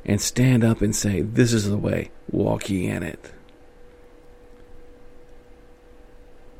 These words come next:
With love, with passion, with God's love, passion. Don't let hate enter in.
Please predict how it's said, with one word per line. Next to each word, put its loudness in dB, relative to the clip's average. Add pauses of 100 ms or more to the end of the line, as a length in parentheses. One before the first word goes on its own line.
(100)
With 2
love, -4 (420)
with 0
passion, 0 (200)
with 0
God's 2
love, -2
passion. 0 (420)
Don't 6
let 8
hate 6
enter 2
in. -8